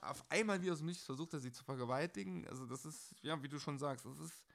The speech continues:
sehr unangenehm mit anzusehen. Und sie kann sich dann aber, ich glaub, hat sie, nee, sie hat kein Pfefferspray. Sie ist ja auch egal wie,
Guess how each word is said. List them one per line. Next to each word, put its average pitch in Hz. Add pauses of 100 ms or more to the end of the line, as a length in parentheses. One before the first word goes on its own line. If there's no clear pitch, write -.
(420)
sehr 127
unangenehm 117
mit 117
anzusehen. 113 (840)
Und 143
sie 127
kann 156
sich 151
dann 143
aber, 135
ich -
glaub, -
hat -
sie, 104 (420)
nee, 98
sie 107
hat 104
kein 104
Pfefferspray. 113 (320)
Sie 127
ist 147
ja 156
auch 131
egal 131
wie, 127